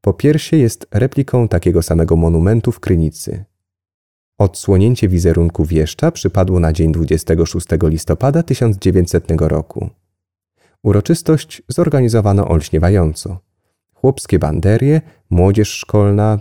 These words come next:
biskup i duchowieństwo tarnowskie, mieszczaństwo i inteligencja. A że pogoda nie dopisała i w dniu tym sączył deszczyk, to malkontenccy tarnowianie od razu krytykowali pomnik.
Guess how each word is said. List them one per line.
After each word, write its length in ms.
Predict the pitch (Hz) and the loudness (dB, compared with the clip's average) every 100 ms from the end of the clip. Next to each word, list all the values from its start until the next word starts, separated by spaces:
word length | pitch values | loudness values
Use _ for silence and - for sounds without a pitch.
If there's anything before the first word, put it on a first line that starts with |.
| 107 | -4
biskup 760 | 90 117 - - 143 - - - | -2 -2 -2 -4 -4 -4 -20 -4
i 280 | 98 92 87 | 2 4 2
duchowieństwo 680 | 85 78 76 90 95 - | 0 0 2 2 0 -2
tarnowskie, 680 | 113 117 117 110 - - 123 117 _ _ - | -2 0 0 -4 -4 -2 0 0 _ _ -4
mieszczaństwo 840 | 85 78 - 120 127 - - 139 139 _ - | -2 -2 0 0 0 -4 -2 -2 -2 _ -2
i 180 | 120 | 0
inteligencja. 840 | 107 101 92 - 76 76 - - - _ _ _ _ _ _ _ _ | 2 2 0 0 -2 -2 -6 -12 -14 _ _ _ _ _ _ _ _
A 180 | 123 131 | 0 0
że 160 | 113 | 0
pogoda 360 | 101 80 80 80 | 0 0 0 0
nie 140 | 80 | -2
dopisała 680 | 76 76 - - 90 110 156 - _ _ - | -2 -2 -4 -2 0 0 0 -4 _ _ -2
i 100 | 87 | -2
w 80 | |
dniu 280 | 90 123 135 | 0 0 0
tym 260 | 135 95 82 | 2 2 2
sączył 440 | - 80 78 82 | 0 -2 0 -2
deszczyk, 600 | 90 123 - - 147 - _ _ _ _ | 0 -2 -2 -4 -4 -4 _ _ _ _
to 260 | - 156 156 | -2 2 4
malkontenccy 1120 | 143 117 - 104 98 107 95 - - 90 82 | 4 2 2 0 2 2 2 -4 -4 2 2
tarnowianie 680 | 80 78 76 117 143 147 - | 2 -2 0 0 2 0 2
od 140 | 175 | 0
razu 280 | 165 143 135 | 2 0 0
krytykowali 600 | - 92 82 80 78 76 | 0 0 0 0 0 -2
pomnik. 540 | - 71 - - - | -2 -4 -4 -10 -16